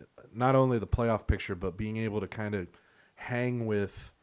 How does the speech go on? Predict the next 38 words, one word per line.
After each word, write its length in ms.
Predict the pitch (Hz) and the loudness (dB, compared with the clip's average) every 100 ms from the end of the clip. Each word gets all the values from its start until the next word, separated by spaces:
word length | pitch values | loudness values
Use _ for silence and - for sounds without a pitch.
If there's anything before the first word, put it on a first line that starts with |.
| _ _ _ _ _ | _ _ _ _ _
Pittsburgh 480 | 117 - - 101 98 | 4 4 -2 -2 -2
and 100 | 92 | -4
the 80 | 87 | -6
Rangers. 640 | 95 101 90 87 82 - | -6 -6 -6 -8 -8 -6
We're 100 | 123 | -4
still 400 | - - 170 175 | -2 0 2 4
only, 280 | 135 139 139 | 2 0 2
like, 260 | 123 104 - | 0 0 -4
two 220 | 135 127 | -4 -4
games 380 | 113 113 120 107 | -4 -6 -6 -4
really 240 | 107 117 | -2 -2
back 340 | 98 98 107 - | -2 -4 -4 -6
behind 400 | 92 101 101 - | -8 -6 -6 -6
Pittsburgh, 540 | 98 - 110 110 107 - _ _ _ 98 | -6 -4 -2 -2 -4 -14 _ _ _ -10
and, 480 | 95 95 95 92 - | -6 -4 -6 -8 -12
um, 540 | 95 92 90 87 85 87 _ _ _ - | -10 -8 -6 -8 -10 -18 _ _ _ -10
we 100 | 98 | -10
do, 640 | 90 110 113 113 113 113 - _ _ _ _ _ _ _ - _ _ _ _ _ _ _ _ _ _ _ | -2 0 2 2 2 0 -4 _ _ _ _ _ _ _ -20 _ _ _ _ _ _ _ _ _ _ _
we're, 240 | 117 120 104 | 0 2 2
we 140 | 107 | 0
do 160 | 113 120 | 0 2
have 200 | 113 98 | 2 0
one 240 | 107 104 | -2 -2
game 220 | 101 98 | -4 -4
in 80 | 85 | -6
hand 360 | 80 95 101 104 | -8 -8 -8 -8
against 340 | 101 104 - | -8 -6 -6
them, 200 | 107 101 | -6 -6
but 180 | 85 - | -10 -8
god 280 | 110 92 82 | -6 -6 -8
damn 180 | 101 92 | -10 -8
it, 60 | |
I 60 | 85 | -10
just 200 | 82 - | -10 -10
fucking 260 | 101 95 | -10 -10
hate 240 | 92 98 - | -8 -8 -10
to 80 | 90 | -10
see 400 | - 101 95 | -8 -8 -10